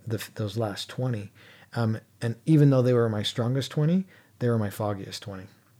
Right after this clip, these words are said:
because of what it took. And so we really had to, me, me talking with the wingman and, and people that I, I intera-, interacted with, Matt would come back to me and say, "Hey, these three people all said the same thing.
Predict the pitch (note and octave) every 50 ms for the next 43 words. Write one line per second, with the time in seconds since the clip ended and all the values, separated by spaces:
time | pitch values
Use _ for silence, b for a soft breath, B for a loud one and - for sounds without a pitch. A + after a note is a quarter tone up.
0 | _ _ _ _ _ _ _ _ - - B2 B2+ B2+ - C3 A#2 G#2+ A2+ G2+ A2
1 | A2+ A2 G2+ - - - - A#2+ G2+ F#2+ - - - - B B B B B B
2 | B B2 A#2+ A#2 - B2+ A#2 A2+ C3 C3+ B2+ B2 C3+ C3+ C#3 C3 B2+ A#2 - -
3 | - C3 B2+ C3 B2 A2+ - - A#2+ A#2 A#2 A2+ G#2+ B B B B B B B
4 | B B B B _ _ _ _ _ _ _ _ _ - - - - - - _
5 | _ _ - D#3+ E3+ F#3+ G3+ G#3 G#3 G3+ - D#3+ E3 F3 E3+ E3+ - - D3+ C#3+
6 | C3+ - D3+ C#3 C3 B2 B2 - C3 A#2 A#2+ A#2+ A#2+ A#2+ A#2+ A#2 A#2 A#2 A#2 A#2
7 | A#2 - - A2+ A2 A2 G#2+ G#2 - - _ - - A#2 A2+ A2 G#2 - - -
8 | A#2+ A2 B2 A#2 A#2 A2+ A2 A2 - - A#2 A2+ A2+ - _ _ - - A#2 A2+
9 | A#2+ A#2+ A#2 A2+ G#2+ G#2 - - _ _ _ _ _ _ - D#3+ D3+ C3+ A#2+ A2+
10 | A2+ A#2 - - A2 A2+ A#2 G#2+ G#2+ G#2+ - - b b b b b b b b
11 | b b _ _ _ - - _ _ _ _ _ _ _ _ _ _ _ _ _
12 | - E3 E3+ D#3+ D#3+ C3+ C#3+ C3 - D3 C#3 C3+ C3 B2+ B2+ - C#3 C3 B2 A#2+
13 | A2+ - C3 A#2+ G#2+ - C#3 C#3 B2 A2+ B2 D#3+ D#3+ - - - - C#3 C3+ D#3
14 | D#3+ D3 C#3+ - D3+ D3 B2 - A2+ - A#2+ A#2+ B2+ B2 - - C3 A#2+ G#2+ A2+
15 | - - B2+ A#2+ A2+ G2+ - A#2 G#2+ G#2+ B2 C#3+ D3